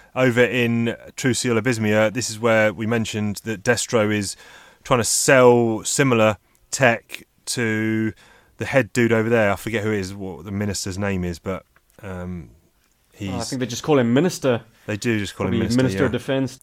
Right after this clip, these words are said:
Speaker 2: for Crucial Abysmia.
Speaker 1: Yeah, so this is how, you know, I guess Mars and Destro make a living by selling deterrence, especially
Speaker 2: I,
Speaker 1: to,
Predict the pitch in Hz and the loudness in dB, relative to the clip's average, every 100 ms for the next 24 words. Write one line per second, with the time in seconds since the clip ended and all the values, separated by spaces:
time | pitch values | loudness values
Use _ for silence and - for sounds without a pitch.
0 | _ - 117 110 110 _ _ _ - 123 | _ -14 -12 -12 -16 _ _ _ -16 -12
1 | 123 113 127 131 127 _ - 107 95 - | -10 -6 -6 -6 -10 _ -16 -12 -12 -14
2 | - - 104 101 101 131 - 110 117 117 | -14 -6 -4 -4 -4 -4 -4 -2 2 4
3 | 113 107 - - _ _ _ - 113 117 | 4 2 -2 -20 _ _ _ -6 -4 -4
4 | 113 - - 98 107 117 120 113 113 117 | -6 -14 -12 -8 -4 -4 -2 2 4 6
5 | 117 110 107 120 104 - 117 110 113 117 | 4 2 0 0 0 0 2 4 2 0
6 | 120 113 117 120 107 107 104 107 107 107 | -2 0 2 2 2 0 2 4 4 2
7 | 104 101 _ _ _ _ _ - _ _ | 0 -4 _ _ _ _ _ -20 _ _
8 | _ - - - 113 110 107 104 87 104 | _ -12 -6 0 2 2 0 -2 -6 -4
9 | 123 120 95 - - - - _ - - | 2 2 0 -6 -12 -12 -14 _ -16 -10
10 | 101 - 95 92 113 110 98 92 | -8 -8 -8 -6 -4 -4 -4 -6